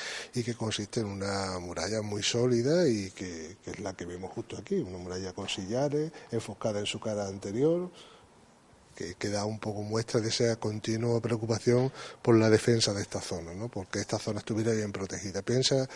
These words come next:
además, que estamos en un lugar muy próximo al mar, estamos solo a unos metros, y debería ser una zona quizás relacionada con el puerto, con un lugar de, de llegada de embarcaciones, y eso requiere que tenga una especial,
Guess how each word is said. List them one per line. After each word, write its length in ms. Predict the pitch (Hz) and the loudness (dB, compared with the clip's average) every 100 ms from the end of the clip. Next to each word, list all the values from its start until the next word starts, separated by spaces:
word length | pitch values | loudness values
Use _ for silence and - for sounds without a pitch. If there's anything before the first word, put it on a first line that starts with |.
| - | -4
además, 280 | 123 120 123 | 0 0 0
que 80 | |
estamos 220 | - 123 120 | -2 -2 0
en 60 | |
un 100 | 120 | 0
lugar 200 | 113 120 | 0 0
muy 180 | 113 135 | 2 0
próximo 380 | 143 135 117 107 | 0 -2 -2 -4
al 100 | 104 | 0
mar, 220 | 135 131 - - - | -2 -2 -10 -20 -20
estamos 340 | - 110 110 | -12 -8 -6
solo 220 | - 143 135 | 2 6 6
a 20 | |
unos 180 | 117 104 | 4 2
metros, 480 | 107 104 - - - - - - - | 0 -2 -4 -10 -14 -16 -12 -12 -4
y 520 | 127 107 101 95 95 92 101 | 2 4 4 2 -2 -4 -4
debería 340 | 101 101 101 104 | -4 -2 -2 0
ser 200 | - 110 | 2 2
una 220 | 107 104 | 0 -2
zona 240 | - 107 107 | -2 -4 -4
quizás 260 | 107 113 | -2 -4
relacionada 540 | 104 101 - 98 98 92 | -2 -6 -4 -2 -2 -2
con 140 | 90 90 | -4 -6
el 100 | 76 | -10
puerto, 500 | 82 104 123 110 110 | -8 -2 -2 -2 -6
con 120 | 104 92 | -6 -6
un 160 | 92 90 | -8 -8
lugar 220 | 92 87 | -8 -6
de, 140 | 85 85 85 | -4 -4 -6
de 100 | 90 90 | -6 -6
llegada 280 | 90 101 101 | -4 -4 -4
de 100 | 101 | -4
embarcaciones, 720 | 104 104 107 - 139 139 175 - - - | -4 -4 -4 6 8 8 4 -4 -12 0
y 60 | 117 | 2
eso 140 | - | 4
requiere 380 | 123 110 113 117 | 4 2 0 0
que 120 | 113 | -2
tenga 200 | 104 113 | -2 0
una 80 | 120 | 0
especial, 540 | 110 98 101 95 90 | -2 -4 -4 -4 -4